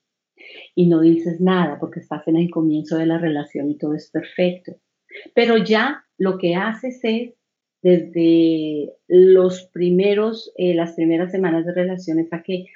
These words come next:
a germinar más y más inseguridad. ¿Qué ocurre? Que luego cuando ya en principio la relación se asienta, ya la pareja quiere estar contigo,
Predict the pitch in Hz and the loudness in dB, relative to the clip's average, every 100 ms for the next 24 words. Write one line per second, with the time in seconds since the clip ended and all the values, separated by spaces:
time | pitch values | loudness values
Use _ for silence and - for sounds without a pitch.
0 | - 185 180 180 165 175 160 160 160 170 | -10 -8 -4 -4 -4 -2 0 0 -2 0
1 | 175 190 - 190 165 156 165 165 170 151 | 0 -4 -8 -4 -4 -2 -4 -4 -4 -8
2 | 139 139 147 - _ _ _ _ _ - | -8 -12 -14 -20 _ _ _ _ _ -6
3 | 214 262 285 185 147 151 156 185 226 247 | -4 -2 -2 -2 -4 -2 0 0 -2 -4
4 | 233 196 170 180 185 208 190 190 180 170 | -4 -4 -2 -2 0 -2 -2 -4 -2 -4
5 | 175 180 185 175 170 - 151 - 190 190 | -4 -4 -4 -4 -6 -6 -8 -8 -10 -4
6 | 180 185 185 180 175 165 165 165 175 - | 2 4 4 2 -2 0 0 0 -2 -8
7 | _ _ - 160 156 156 156 156 156 - | _ _ -4 -2 0 -2 -4 -6 -10 -14
8 | _ 165 165 165 165 160 165 - 160 165 | _ 0 2 0 -4 -4 -6 -6 -6 -8
9 | 147 - - - 185 190 180 165 165 160 | -12 -10 -10 -6 -2 -2 0 2 2 2
10 | 156 - | -4 -8